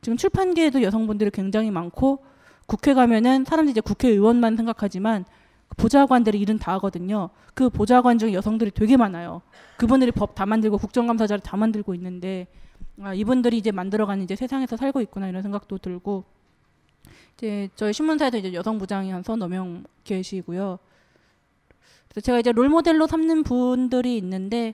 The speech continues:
분, 이제 그분 같은 경우는 이천십일 년 고대 의대생 성추행 사건이 있을 때 사회부장이셨어요. 아까 말한 경향신문 최초의 뭐 여성 검찰, 여성 정치부 이렇게 하신 분인데,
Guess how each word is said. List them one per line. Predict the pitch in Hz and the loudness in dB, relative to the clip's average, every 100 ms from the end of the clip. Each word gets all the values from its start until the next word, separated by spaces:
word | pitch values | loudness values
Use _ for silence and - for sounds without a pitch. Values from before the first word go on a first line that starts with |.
| - _ _ _ _ _ - | -12 _ _ _ _ _ -12
분, | 208 302 - | -12 -12 -14
이제 | - 196 | -12 -4
그분 | 226 226 254 | -2 2 2
같은 | 233 233 214 | 0 -2 -2
경우는 | 202 208 185 | -2 -2 -4
이천십일 | 202 196 294 294 254 | -6 -4 0 2 2
년 | 220 180 - - - | 2 -2 -12 -20 -2
고대 | - 262 | 2 4
의대생 | 233 214 226 | 4 4 0
성추행 | 311 330 339 302 | 0 0 0 0
사건이 | 294 240 | 0 -2
있을 | 208 | -4
때 | - 190 | -8 -6
사회부장이셨어요. | 277 285 247 233 214 208 180 185 175 185 220 185 - _ - | -2 0 0 -2 -2 -4 -6 -10 -10 -6 -4 -6 -10 _ -12
아까 | - 220 | -6 0
말한 | 220 202 202 | 2 2 0
경향신문 | 196 208 214 202 | 0 0 0 0
최초의 | 277 254 208 | 0 0 -2
뭐 | 180 | -2
여성 | 190 196 | -2 -2
검찰, | 190 180 - 202 | -4 -6 -2 -2
여성 | 180 202 196 | -2 -4 -6
정치부 | 185 180 196 | -6 -6 -8
이렇게 | 180 - | -6 -6
하신 | 202 220 | -4 -4
분인데, | 196 185 175 180 | -4 -6 -6 -8